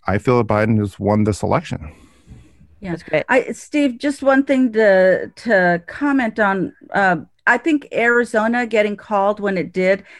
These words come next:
Speaker 2: and by Fox News of
Speaker 1: By
Speaker 2: all
Speaker 1: Fox
Speaker 2: the networks,
Speaker 1: News.
Speaker 2: was just that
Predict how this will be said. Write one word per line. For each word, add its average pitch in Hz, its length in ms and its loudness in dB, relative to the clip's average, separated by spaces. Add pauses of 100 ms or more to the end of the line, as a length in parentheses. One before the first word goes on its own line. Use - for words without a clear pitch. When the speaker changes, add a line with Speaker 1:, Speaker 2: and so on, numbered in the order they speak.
(100)
Speaker 2:
and 180 160 0
by 175 140 4
Fox 196 460 -2
News 185 400 2
of 175 80 -2
Speaker 1:
By 170 60 -2
Speaker 2:
all 175 140 2
Speaker 1:
Fox - 360 2
Speaker 2:
the 95 80 -2
networks, 71 760 -2
Speaker 1:
News. 208 60 -6
Speaker 2:
was 214 440 2
just 220 420 -2
that 233 360 2